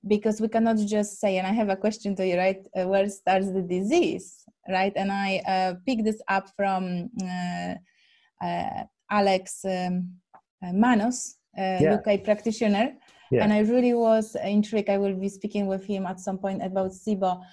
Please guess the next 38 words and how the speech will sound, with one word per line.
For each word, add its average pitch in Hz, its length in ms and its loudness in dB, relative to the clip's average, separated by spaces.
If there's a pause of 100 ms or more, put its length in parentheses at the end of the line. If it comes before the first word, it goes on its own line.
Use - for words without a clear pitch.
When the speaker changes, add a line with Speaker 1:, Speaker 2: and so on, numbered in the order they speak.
(260)
Speaker 1:
And, 196 320 0 (100)
um, 190 600 -2
I 196 100 -6
said 196 340 0
that 214 200 -2
I 254 80 2
will 214 260 4
ask 208 220 -4
Brandon, 208 360 2
because 190 240 -6
I 190 100 0
really 208 520 0
think 196 160 -4
he 190 180 -8
had 190 160 -6
a 190 80 -2
great 190 560 -2 (140)
idea 180 600 -2 (120)
here, 175 320 -2
how 180 300 -4
he 180 100 -12 (100)
po-, 175 320 -6
uh, 175 240 -8
how 180 240 -10
he 185 80 -20 (140)
put 196 260 -6
this, 180 400 -8
uh, 175 140 -6
together. 185 420 -2
And 190 120 -4
that's 196 200 -4
what 226 80 -2
I 226 80 2
observe 202 340 0
in 196 140 0
my 180 220 -6
clinic. 180 340 -6 (320)
Sometimes 220 560 2